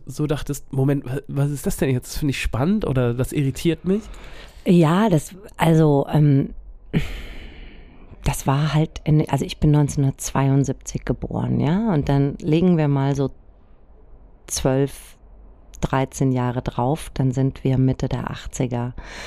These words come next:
Speaker 2: Und, ähm, da gibt's ja so diese Erweckungserlebnisse. Und
Speaker 1: Mhm.
Speaker 2: natürlich war das wie bei jedem Teenager Musik. Ähm, und ich hab irgend-,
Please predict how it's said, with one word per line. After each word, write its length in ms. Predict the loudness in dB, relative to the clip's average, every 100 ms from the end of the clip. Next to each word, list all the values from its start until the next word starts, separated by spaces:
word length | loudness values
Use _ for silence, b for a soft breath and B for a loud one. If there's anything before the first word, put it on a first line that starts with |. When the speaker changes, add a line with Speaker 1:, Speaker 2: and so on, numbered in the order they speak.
| B B B B -2
Speaker 2:
Und, 320 | 2 2 0 -2
ähm, 480 | 0 4 4 2 0 -8 -20 -20 -20 -2
da 140 | 0
gibt's 260 | 0 -2 -2
ja 120 | 0
so 120 | 0
diese 220 | -2 -2 0
Erweckungserlebnisse. 1600 | 0 -2 -4 0 0 0 -6 -14 -4 0 0 0 -2 -2 -4 -4
Und 240 | -2 -2
Speaker 1:
Mhm. 60 | 2
Speaker 2:
natürlich 920 | 0 0 -6 2 4 6 4 2 0
war 200 | -2 0
das 200 | 0 -2 -4
wie 60 |
bei 140 | -2 0
jedem 420 | 0 0 0 -2
Teenager 680 | -6 -2 0 0 -2 -2 0
Musik. 540 | 0 0 -2 -4 -8 -16 B B B B B -14 -2
Ähm, 540 | 0 2 2 2 0 -4 -14 -16 -16 -4
und 380 | 2 2 0 -8 -14 -16 -18 -20 b b b -12
ich 240 | -4 -4 -6 -12
hab 200 | -10 -8 -8 -12 -10 0
irgend-, 480 | 2 4 4 2 0